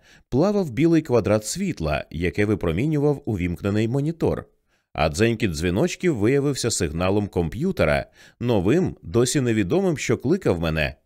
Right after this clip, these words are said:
Ніби послухавшись його, я сів перед засвіченим екраном і прочитав: «Доступ до програми «Хроніки заводного птаха» відкритий.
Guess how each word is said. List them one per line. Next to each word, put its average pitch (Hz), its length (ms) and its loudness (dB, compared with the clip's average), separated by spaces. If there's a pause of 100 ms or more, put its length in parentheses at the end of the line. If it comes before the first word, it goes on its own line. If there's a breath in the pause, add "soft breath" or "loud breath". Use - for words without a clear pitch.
(320)
Ніби 107 340 0
послухавшись 135 840 -4
його, 170 320 -2 (400 soft breath)
я 95 200 2
сів 190 260 -2
перед 170 260 0
засвіченим 107 600 0
екраном 170 560 -2
і 143 100 -2
прочитав: 120 680 -2 (520)
«Доступ 101 560 2
до 87 160 2
програми 95 600 2
«Хроніки 92 520 -2
заводного 85 560 0
птаха» 117 680 0
відкритий. 90 880 -2